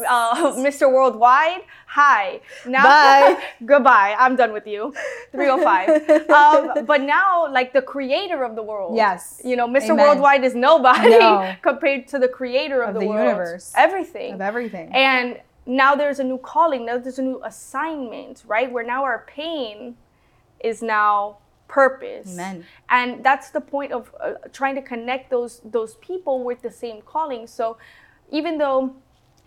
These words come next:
Speaker 1: you've been through this, even though that you have, you know, seen the darkness, how much brighter is the light?
Speaker 2: I mean, it's beyond. I
Speaker 1: Yeah.
Speaker 2: think that's the reason for it. I think the, the reason, because I know myself and I know that I'm the type of person that, like,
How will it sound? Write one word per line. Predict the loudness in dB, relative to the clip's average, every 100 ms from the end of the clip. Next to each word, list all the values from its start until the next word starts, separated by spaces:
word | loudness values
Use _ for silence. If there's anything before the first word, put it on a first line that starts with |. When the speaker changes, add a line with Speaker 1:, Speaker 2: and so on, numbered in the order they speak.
| -10
Speaker 1:
you've | -10 -6
been | -6 -6
through | -6 -8
this, | -8 -10
even | -10 -8
though | -6
that | -8
you | -10 -8
have, | -8 -8 _ -14
you | -10
know, | -10
seen | -12 -10 -6 -6 -6
the | -6 -8
darkness, | -2 -2 -2 -6 -16 -16 -16
how | -8 -4 -2
much | -4 -10
brighter | -6 -4 -2 -6 -12
is | -14 -12
the | -12
light? | -8 -8 -8 -12 -20 -20 _ _ _ _ _ -10
Speaker 2:
I | -8 -6
mean, | -8 -8 -10 -12
it's | -14 -14
beyond. | -10 -6 -4 -4 -6 -12 -10
I | -4
Speaker 1:
Yeah. | 0
Speaker 2:
think | 0 0
that's | 0 -2 -2
the | -6
reason | -4 -6 -4 -6 -8
for | -12 -14
it. | -12
I | -10 -8
think | -6 -4
the, | -4 -4
the | -6 -6
reason, | -6 -6 -6 -6 -8 -8
because | -8 -6 -4
I | -4
know | -4 -4
myself | -4 -6 -6 -6 -6 -8
and | -10
I |
know | -8 -8
that | -8
I'm | -8 -8
the | -10
type | -10 -12
of | -12
person | -12 -10 -10 -8 -4
that, | -4 -4
like, | -10